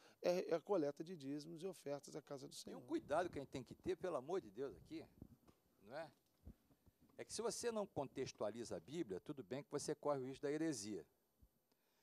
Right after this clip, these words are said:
Speaker 2: Mas se você também der muita literalidade ao contexto da Bíblia, ela não serve pra mim.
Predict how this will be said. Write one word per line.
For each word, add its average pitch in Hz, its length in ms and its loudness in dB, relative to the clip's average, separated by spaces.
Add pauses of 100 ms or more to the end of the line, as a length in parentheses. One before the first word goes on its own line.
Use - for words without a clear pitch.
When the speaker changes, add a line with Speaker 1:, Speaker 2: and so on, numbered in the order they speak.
(120)
Speaker 2:
Mas 220 200 4
se - 100 0
você 285 380 2
também 185 500 0 (220)
der 175 160 6
muita 233 340 6
literalidade 165 880 6
ao 113 160 10 (100)
contexto 180 720 8
da 131 120 10
Bíblia, 190 300 4
ela 269 100 8
não 277 80 4
serve 262 200 6
pra 302 200 4
mim. 131 200 -2